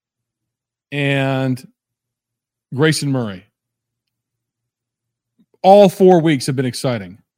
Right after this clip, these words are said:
All four weeks you haven't had Bryson. You haven't had Abe Ancer.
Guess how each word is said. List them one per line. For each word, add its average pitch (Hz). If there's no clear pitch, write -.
All 160
four 165
weeks 143
you 127
haven't 131
had 120
Bryson. 117
You 117
haven't 113
had 110
Abe 135
Ancer. 117